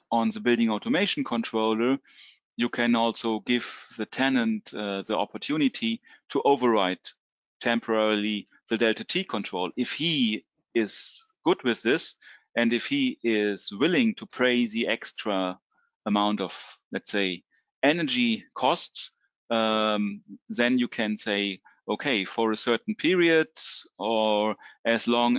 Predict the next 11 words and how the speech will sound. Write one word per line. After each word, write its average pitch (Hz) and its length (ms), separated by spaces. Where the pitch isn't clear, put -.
as, 110 460
uh, 107 220
he 110 160
wants, 135 420
he 127 100
can 113 280
override 113 640
the - 100
delta 107 280
T 151 200
control, 95 580